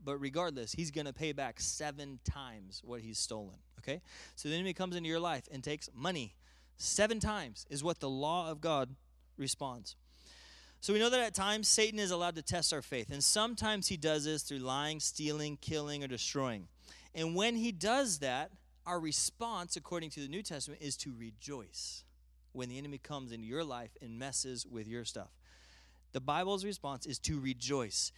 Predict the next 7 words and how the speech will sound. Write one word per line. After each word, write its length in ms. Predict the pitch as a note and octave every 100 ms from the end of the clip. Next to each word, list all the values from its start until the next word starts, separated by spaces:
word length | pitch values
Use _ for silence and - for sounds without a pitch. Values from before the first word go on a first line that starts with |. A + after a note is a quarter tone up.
| - -
Stand 580 | - - G3 G3 G#3
strong, 560 | F#3 - G3+ E3+ C3 A2 - - -
because 260 | E3+ E3
it 80 | F3+
will 100 | E3
produce 540 | - E3 C#3 A3 A#3+
perseverance, 1080 | - G3 F3 E3+ D3+ E3+ B3 D4+ C#4 - -